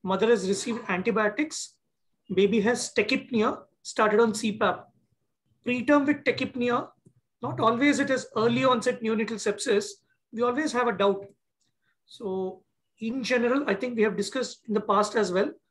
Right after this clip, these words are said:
neonatal sepsis is a combination of symptoms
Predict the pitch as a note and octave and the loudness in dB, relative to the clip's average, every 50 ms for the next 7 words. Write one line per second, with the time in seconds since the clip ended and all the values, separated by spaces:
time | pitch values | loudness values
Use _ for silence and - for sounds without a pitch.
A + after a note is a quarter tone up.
0 | _ _ _ _ _ - F#3 F#3+ G#3 A3+ A#3+ B3 A#3+ C#4 C4 - - - A#3 - | _ _ _ _ _ -4 0 2 4 4 4 2 2 0 -2 -2 0 -2 -2 -2
1 | - - F4 F4 - - - - F#3+ A#3 - - A3 G3+ G#3 G#3+ A3+ G#3 A#3 A#3 | -2 -4 -4 -4 -4 -6 -6 -2 -2 -2 0 2 2 2 2 2 2 2 0 0
2 | G#3 - - A#3 C4+ D#4+ - - _ _ _ _ _ _ _ - - - - C4 | -2 -2 -2 -2 -4 -4 -4 -10 _ _ _ _ _ _ _ -18 -14 -6 -4 -2
3 | A#3 A#3+ - - D#4 E4+ F4 - - - _ | -2 -2 -2 -4 -4 -6 -6 -10 -12 -16 _